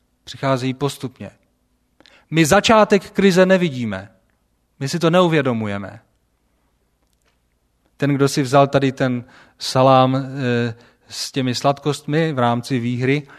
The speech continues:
ten stojí před, ještě to tady je? Tak teď nechci dělat špatnou reklamu, aby se nikdo nevzal, ale chtěl jsem jenom říct, že vlastně, eh,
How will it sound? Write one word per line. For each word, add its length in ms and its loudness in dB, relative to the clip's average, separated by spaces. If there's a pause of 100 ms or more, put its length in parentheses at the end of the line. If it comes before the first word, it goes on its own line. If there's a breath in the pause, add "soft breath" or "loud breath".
(260 soft breath)
ten 300 -6 (140)
stojí 400 -6
před, 400 -10 (380)
ještě 220 -2
to 80 2
tady 220 6
je? 220 6 (680 loud breath)
Tak 220 -2 (160)
teď 200 -4
nechci 300 -6
dělat 200 2
špatnou 360 -6
reklamu, 300 -4
aby 100 -8
se 160 -12
nikdo 200 -8
nevzal, 400 0
ale 200 4
chtěl 200 4
jsem 180 0
jenom 220 2
říct, 180 -6
že 140 4
vlastně, 440 0 (680 loud breath)
eh, 440 -2